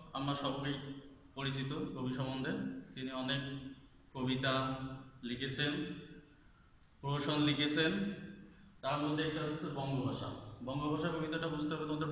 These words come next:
বঙ্গভাষা, অর্থাৎ বঙ্গ মানে বাংলা ভাষা, বাংলা ভাষা নিয়ে এই কবিতাটা লেখানো হয়েছে। এই কবিতার মূল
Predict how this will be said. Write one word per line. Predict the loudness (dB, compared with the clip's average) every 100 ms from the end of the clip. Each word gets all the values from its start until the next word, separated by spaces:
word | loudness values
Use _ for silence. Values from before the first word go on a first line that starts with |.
| 2
বঙ্গভাষা, | 4 4 4 2 0 -2 -4 -10 -14 -18 -18 -16 -6
অর্থাৎ | -6 4 6 6 0 -4 -8 -6 2
বঙ্গ | 6 8 8 6
মানে | 4 6 6
বাংলা | 6 6 4 2 -2 -6 -4
ভাষা, | -4 -2 -6 -4 0
বাংলা | 6 8 8
ভাষা | 8 8 8
নিয়ে | 8 4 2 -4 -6 -12 -14 -16 -4 0
এই | 2
কবিতাটা | 2 2 2 4 4
লেখানো | 4 2 2
হয়েছে। | 0 0 0
এই | 0
কবিতার | 2 4 4 4
মূল | 4